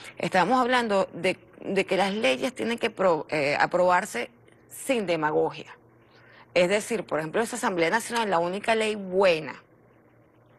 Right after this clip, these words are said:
que intentó aprobar fue, eh, la ley vinculada a las prestaciones o a, de,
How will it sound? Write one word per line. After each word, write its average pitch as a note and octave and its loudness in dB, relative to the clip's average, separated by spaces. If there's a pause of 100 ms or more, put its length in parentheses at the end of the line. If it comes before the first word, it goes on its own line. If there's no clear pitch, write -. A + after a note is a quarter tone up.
(200)
que F#3+ 4
intentó F#3+ 0
aprobar G3 2
fue, F3+ 0
eh, F3 0
la E3 0
ley D#3+ -2
vinculada F#3 -2 (140)
a G3 2
las A3 -4
prestaciones E3+ -2
o G3 -2
a, C#3+ -2
de, D3+ -2